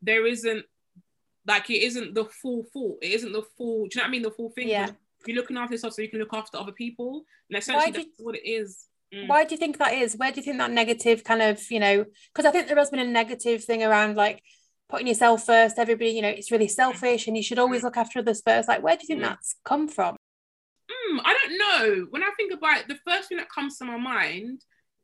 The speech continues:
Speaker 1: is the thought of, um, of serving, right? And I
Speaker 2: Yeah.
Speaker 1: think the only people that think it's selfish, no, actually, when I think about it,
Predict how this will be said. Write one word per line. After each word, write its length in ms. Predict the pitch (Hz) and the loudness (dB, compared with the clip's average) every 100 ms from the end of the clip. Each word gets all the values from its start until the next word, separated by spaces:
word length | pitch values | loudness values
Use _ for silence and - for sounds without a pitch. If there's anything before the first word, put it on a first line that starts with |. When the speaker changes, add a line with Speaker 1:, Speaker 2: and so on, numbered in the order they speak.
| - | -8
Speaker 1:
is 280 | 247 226 | -6 -8
the 160 | - 233 | -8 -10
thought 400 | 233 277 277 240 | -10 -12 -10 -8
of, 340 | 220 240 233 226 | -4 -4 -4 -4
um, 600 | 208 202 208 202 202 208 _ _ _ _ _ - _ _ _ - | -2 -2 -6 -12 -18 -20 _ _ _ _ _ -20 _ _ _ -4
of 180 | 226 | -4
serving, 720 | - - 294 294 214 180 147 147 | -4 -2 2 2 0 -6 -6 -6
right? 380 | 196 254 359 - _ _ - | -2 0 0 -4 _ _ -6
And 100 | 262 | 2
I 80 | 302 | 2
Speaker 2:
Yeah. 80 | 214 | 2
Speaker 1:
think 180 | 330 294 | 0 -2
the 140 | - | 0
only 160 | 359 427 | 4 4
people 140 | 392 | 4
that 220 | 320 262 | 2 2
think 200 | 330 302 | 0 0
it's 200 | 254 - | -4 -6
selfish, 1000 | 285 285 294 190 185 240 - - - - _ _ _ _ _ _ _ _ _ _ _ _ - | -4 -4 -4 -6 -4 -6 -10 -16 -18 -20 _ _ _ _ _ _ _ _ _ _ _ _ -14
no, 140 | 269 | -6
actually, 260 | 285 285 277 | -4 -4 -2
when 100 | 370 | -2
I 60 | |
think 260 | 370 370 277 | 0 -4 -4
about 280 | 196 165 101 | -4 -4 -2
it, 220 | 175 | -2